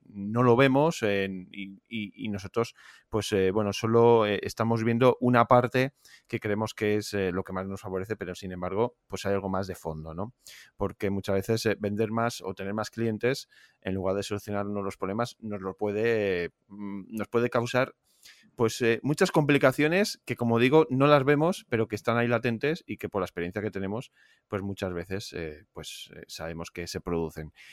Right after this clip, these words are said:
Eh, Patricia, porque este planteamiento es tal cual, ¿no? Muchas veces, muchas personas creen que tener más clientes les van a dar, eh, cuando tienen un negocio, tener más clientes les pro-, les va a generar más dinero, más ventas, eh, el negocio va a ir mejor y muchas veces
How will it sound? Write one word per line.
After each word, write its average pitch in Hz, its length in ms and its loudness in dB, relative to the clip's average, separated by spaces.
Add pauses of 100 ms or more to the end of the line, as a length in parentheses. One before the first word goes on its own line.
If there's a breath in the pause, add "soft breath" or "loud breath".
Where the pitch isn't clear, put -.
(120 loud breath)
Eh, 95 460 0
Patricia, 104 360 0
porque 107 200 -4
este 123 140 -2
planteamiento 123 600 0
es 156 80 -6
tal 98 160 -2
cual, 101 260 0
¿no? 117 80 -4
Muchas 117 240 -4
veces, 117 300 -4
muchas 110 240 -8
personas 127 480 -4 (580)
creen 110 380 -2 (180)
que 110 100 -2
tener 104 260 -4
más 110 160 -4
clientes 107 680 -4 (180)
les 92 140 -10
van 98 220 -6
a 95 100 -2
dar, 104 240 -2 (140)
eh, 87 460 -8
cuando 85 160 -10
tienen 95 140 -6
un 92 60 -6
negocio, 95 400 -6
tener 90 160 -8
más 95 140 -10
clientes 107 340 -6
les 85 120 -12
pro-, 87 280 -10
les 90 180 -12
va 92 120 -8
a 87 40 -8 (120)
generar 101 400 -8
más 85 200 -10
dinero, 139 440 -2 (320 soft breath)
más 92 200 -10
ventas, 123 500 -2 (320 soft breath)
eh, 98 260 -6
el 101 100 -4
negocio 101 320 -6
va 101 60 -2
a - 20 -2
ir 101 60 -4
mejor 120 360 -2
y 113 80 -10
muchas 98 220 -4
veces 117 380 -6